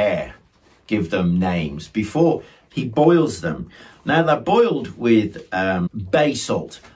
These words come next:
That preserves the body so they won't putrefy, 'cause the public previously had complained how the quarters and, and heads stank the places out.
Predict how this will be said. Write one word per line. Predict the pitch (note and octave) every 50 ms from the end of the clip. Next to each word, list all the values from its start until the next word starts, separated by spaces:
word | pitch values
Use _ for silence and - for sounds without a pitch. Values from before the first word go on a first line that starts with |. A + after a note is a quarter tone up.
| _ _
That | - - A2+ A2+ -
preserves | - - C3 B2 G#2 A2+ B2+ B2+ C3 B2+ B2 - A2 -
the | - A2+ G#2 A#2 A#2
body | A2+ G#2 F2 D#2+ -
so | - - G2+ F#2 F#2
they | F2+ G2 F#2+
won't | G#2 G#2+ A#2+ B2 C#3 - - - _ -
putrefy, | - - B2+ A#2+ B2 A#2+ - - A2 G2+ - - E2+ D#2+ D#2
'cause | D#2 - E2+ -
the | G2 F#2 - - B2
public | - C#3 C3+ A2 - - - - - - _ _ _
previously | - B2+ C#3+ D3+ C#3+ A2+ G2+ F#2+ F#2 - F2 E2+ E2
had | D#2+ D#2
complained | - - F2+ F2+ F2 - - - - A2 A2+ A2+ A2+ A2+ G#2+ F2+ D#2+ - - - - - - _ _
how | - - E2 E2 - -
the | - D#2+ E2 - - - _ _ _ _ _ _ _ _ _ _ _ _ _ _ - - -
quarters | - - G#2+ G2+ G2 F#2+ F#2 - G#2+ G2 F#2 E2+ - D#2+
and, | D#2+ D#2+ E2+ E2 E2 D2+ - -
and | F2+ E2 D2
heads | - F2+ F#2+ F2+ -
stank | - - - - - G2 F#2 F2+ E2+ -
the | - D#2+ - -
places | F#2 F2+ F2+ E2+ - - E2+ - -
out. | A2 - F#2+ - -